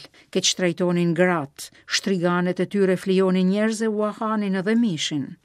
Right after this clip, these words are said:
Askush nuk mendonte për të smurët e përpleqt. Nganjëherë kolonet evropiane arrinin deri këtu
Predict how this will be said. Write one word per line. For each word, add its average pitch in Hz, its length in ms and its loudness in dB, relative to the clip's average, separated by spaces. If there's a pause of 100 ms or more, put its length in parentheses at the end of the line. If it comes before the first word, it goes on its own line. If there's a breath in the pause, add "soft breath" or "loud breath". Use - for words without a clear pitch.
Askush - 680 -2
nuk 190 160 -2
mendonte 175 480 0
për 175 160 -2
të - 160 -8
smurët 170 480 0
e 175 60 0
përpleqt. 170 800 -4 (100)
Nganjëherë 185 540 2
kolonet 175 500 0
evropiane 180 580 0
arrinin 180 380 2
deri 175 260 2
këtu 175 400 -4